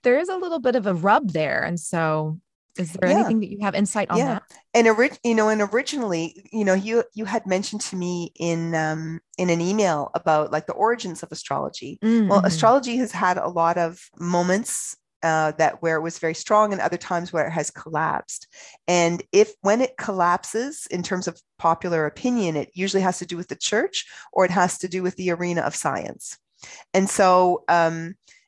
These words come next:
Speaker 2: so there is, th-, there is natural tension between these two areas. You know, th-, these are, they're just different ways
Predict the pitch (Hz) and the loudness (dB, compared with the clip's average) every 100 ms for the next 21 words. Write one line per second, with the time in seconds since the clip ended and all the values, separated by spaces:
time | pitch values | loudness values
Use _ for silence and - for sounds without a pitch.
0 | - - 214 202 196 196 - 202 196 196 | -18 0 4 4 4 2 4 4 4 -2
1 | 165 _ - - 180 190 180 - 196 202 | -16 _ -14 -14 -2 0 0 0 2 2
2 | 190 - 185 185 202 - 196 - 190 202 | 0 -8 -6 -2 0 -2 -10 -6 -4 -4
3 | - 185 165 151 - 175 170 170 - 165 | -4 -6 -6 -8 -6 -6 -6 -8 -12 -8
4 | 147 151 151 139 151 - - - 202 185 | -2 0 0 -2 -4 -8 -10 0 4 6
5 | 180 190 - 220 220 214 214 214 302 - | 6 2 2 -2 -2 -2 -2 -2 -8 -4
6 | 262 254 233 220 - _ 180 180 160 151 | -4 0 0 0 -6 _ -2 -2 -2 -4
7 | 160 - - | -8 -10 -12